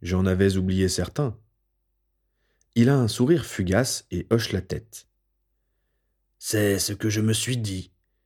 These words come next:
Ce n'est pas la première fois que j'emploie le procédé. Les réactions sont généralement plus violentes. Les gens les laissent ou les déchirent. Mais vous, vous attendiez le suivant, n'est-ce pas ? » Le temps est ma seule richesse.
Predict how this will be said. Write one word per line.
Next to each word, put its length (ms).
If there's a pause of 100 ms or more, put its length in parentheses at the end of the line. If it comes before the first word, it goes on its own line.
(760)
Ce 140
n'est 120
pas 160
la 100
première 380
fois 280
que 280
j'emploie 460
le 120
procédé. 600 (340)
Les 200
réactions 480
sont 180
généralement 600
plus 440
violentes. 680 (600)
Les 140
gens 280
les 140
laissent 640
ou 60
les 120
déchirent. 640 (260)
Mais 120
vous, 220 (840)
vous 180
attendiez 360
le 80
suivant, 480 (340)
n'est-ce 200
pas ? » 340 (1400)
Le 160
temps 260
est 60
ma 140
seule 220
richesse. 680